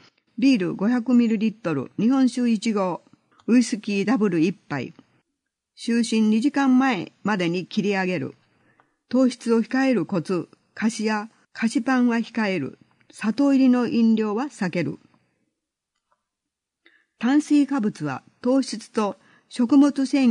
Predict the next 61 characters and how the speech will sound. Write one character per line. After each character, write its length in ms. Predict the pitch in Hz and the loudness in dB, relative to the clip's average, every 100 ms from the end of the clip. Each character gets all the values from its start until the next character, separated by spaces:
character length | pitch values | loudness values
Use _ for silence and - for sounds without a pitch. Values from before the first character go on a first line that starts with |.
| 180 | 2
維 120 | 151 | 0
を 140 | 143 | 0
合 40 | 240 | -2
わ 60 | |
せ 120 | 254 | -2
た 120 | 208 185 | -2 0
も 160 | 180 | 0
の 200 | 208 208 | 0 2
を 40 | 147 | 0
言 100 | 135 | -2
い、 220 | 139 - _ _ _ | -4 -6 _ _ _
極 260 | - 220 262 | -6 -4 -2
端 280 | 285 285 196 | 0 2 2
な 200 | 147 - - | -2 -6 -4
糖 220 | 240 254 | 0 0
質 180 | - 240 | 0 -4
制 240 | 233 240 | 0 0
限 260 | 165 151 147 | 2 0 -2
は 180 | 147 - | -6 -8
悪 260 | 156 175 233 | -8 -4 0
玉 240 | 240 226 | 0 0
コ 140 | 220 | 0
レ 120 | 214 262 | -2 -2
ス 60 | |
テ 160 | - 262 | -2 0
ロ 180 | 254 202 | 2 0
ー 40 | |
ル 140 | 147 | -2
を 120 | 147 - - - _ - | -4 -8 -20 -20 _ -6
同 220 | 214 269 | 0 0
化 140 | 262 | 0
さ 160 | 254 254 | -2 -2
せ 120 | 262 | 0
る 100 | 240 | -2
こ 140 | 233 233 | -2 0
と 100 | 240 | 2
も 180 | 180 | 2
あ 60 | 190 | 0
る 120 | 180 | -2
た 140 | - 139 | -4 -4
め、 220 | 143 - _ _ - | -6 -8 _ _ -8
炭 240 | 247 277 | 0 0
水 180 | 269 269 | 0 -2
化 140 | 269 | -2
物 240 | 240 226 170 | -4 -4 -4
の 180 | 143 - _ _ _ - | -4 -6 _ _ _ -4
目 140 | 208 | -2
標 340 | - 233 220 | 2 2 2
量 260 | 170 156 139 | 0 -4 -4
は 140 | 135 - | -6 -6
一 240 | 170 220 | -4 0
日 240 | 208 196 | -2 -2
の 180 | 190 175 - | -6 -6 -2
エ 80 | 190 | 0
ネ 120 | 220 | 2
ル 120 | 220 | 2
ギ 240 | 180 175 | 0 0
ー 40 | 156 | 0
の 180 | 160 143 | 0 -4
う 80 | |
ち 280 | 147 160 151 | -4 -2 -4